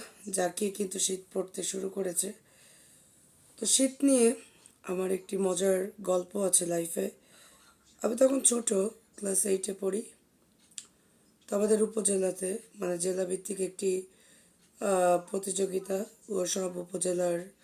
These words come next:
বাচ্চা বাচ্চা কিছু স্টুডেন্ট, মানে সব স্কুল থেকে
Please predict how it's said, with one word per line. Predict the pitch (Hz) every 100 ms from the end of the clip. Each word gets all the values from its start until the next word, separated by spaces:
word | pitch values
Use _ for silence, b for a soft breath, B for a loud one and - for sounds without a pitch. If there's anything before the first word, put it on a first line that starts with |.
| b b b b _ _
বাচ্চা | 190 196 202
বাচ্চা | 190 185 190 185 180 -
কিছু | 185 180 175
স্টুডেন্ট, | - - 165 175 196 - _ 185
মানে | 170 165 165 175 -
সব | - 175 170
স্কুল | - 185 170
থেকে | 170 - 175